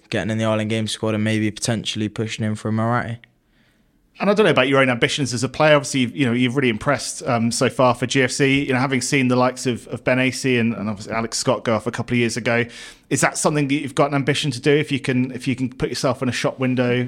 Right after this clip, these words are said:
Speaker 2: potentially to, um, yeah, to move away and play football.
Speaker 1: Maybe at some point in my career, but for now, I think G F C's where I, I'm enjoying my football,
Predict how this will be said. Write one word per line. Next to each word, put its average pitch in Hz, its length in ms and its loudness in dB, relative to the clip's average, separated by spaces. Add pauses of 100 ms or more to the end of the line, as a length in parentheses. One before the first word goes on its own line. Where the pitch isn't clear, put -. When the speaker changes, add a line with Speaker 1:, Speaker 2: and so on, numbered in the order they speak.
Speaker 2:
potentially 123 440 -2
to, 120 320 0
um, 120 840 -4
yeah, 127 180 0
to 123 140 -4
move 123 180 2
away 123 220 2
and 127 100 0
play 135 140 0
football. 135 360 -4 (680)
Speaker 1:
Maybe 131 240 6
at 127 100 4
some 139 240 2
point 131 220 2
in 123 60 0
my 127 100 2
career, 131 400 4
but 123 240 -2
for - 160 -2
now, 117 320 2
I 110 60 0
think 110 360 -4 (460)
G 123 140 4
F 107 100 2
C's 113 320 0 (240)
where 117 200 0
I, 110 160 0 (200)
I'm 110 320 -2 (640)
enjoying 120 360 2
my 113 120 2
football, 120 500 0